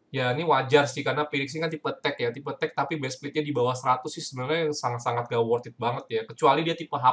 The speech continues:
P ya, kalau tipe H P kalau base speed-nya rendah nggak apa-apa, karena H P-nya juga biasanya gede, jadi nggak bisa di one hit ya. Tapi kalau tipe tech, banyak banget yang make tuh biasanya buat tim cliff ya, dimana dia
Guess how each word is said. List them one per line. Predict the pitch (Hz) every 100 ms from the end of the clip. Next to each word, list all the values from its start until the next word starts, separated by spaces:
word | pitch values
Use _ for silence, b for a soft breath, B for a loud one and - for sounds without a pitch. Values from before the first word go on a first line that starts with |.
| -
P | 143
ya, | 110
kalau | 117
tipe | 127 120
H | 123 127 -
P | 180
kalau | 156 135
base | 131 -
speed-nya | 147 147 127
rendah | 143 190
nggak | 139
apa-apa, | 170 175 -
karena | 135 175
H | 156 -
P-nya | 147 180
juga | 139 123
biasanya | 156 147 127
gede, | 156 151
jadi | 151 147
nggak |
bisa | 151 120
di |
one | 113 117
hit | 127 120
ya. | 104 101 b b b b b _ _ -
Tapi | 175 175 175 _ 214 220
kalau | 165 165
tipe | 180 - 180 -
tech, | - 151 -
banyak | 139 165
banget | 151 156 156
yang | 156 147
make | 139 185
tuh | 185 -
biasanya | 156 156 190
buat | 156 139 170 - _ _ _
tim | 170 180 175
cliff | 190 208 196 -
ya, | 127
dimana | 131 147
dia | 165